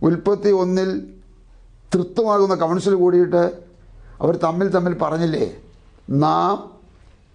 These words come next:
നമ്മുടെ സാദൃശ്യത്തിൽ, നമ്മുടെ സ്വരൂപത്തിൽ ഒരു മനുഷ്യനെ ഉണ്ടാക്കുക." അവർ സന്താനപുഷ്ടിയുള്ളവരായി പെരുകി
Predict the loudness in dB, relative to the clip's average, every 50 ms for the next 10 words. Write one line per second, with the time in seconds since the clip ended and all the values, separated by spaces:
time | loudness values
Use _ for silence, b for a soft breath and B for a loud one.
0 | _ _ -20 -20 _ -20 -20 -20 B B B B B -2 0 0 0 0 0 0
1 | 0 -2 0 0 0 0 0 0 -2 0 0 -2 -2 -2 -4 -8 -18 -20 -20 _
2 | b b b b b b b b b -2 0 0 0 0 0 0 0 2 2 4
3 | 4 4 2 2 0 0 -2 -2 -6 -10 -16 -20 -20 -20 -20 -20 _ _ _ _
4 | -2 0 0 0 0 0 -2 0 0 0 2 2 0 0 -2 -2 -2 -4 -4 -4
5 | -6 -8 -12 -18 -20 -20 -20 _ _ _ _ _ _ _ _ _ _ _ _ _
6 | _ _ _ _ _ _ _ _ _ _ _ _ _ _ _ _ _ _ _ _
7 | _ _ _ _ _ _ _ _ _ _ _ _ B B B B B B B B
8 | B -6 -4 -2 -2 -2 0 0 0 2 2 2 2 0 0 0 0 0 2 2
9 | 2 4 4 2 2 2 0 0 0 0 0 2 2 2 2 0 0 -2 -6 -12
10 | -20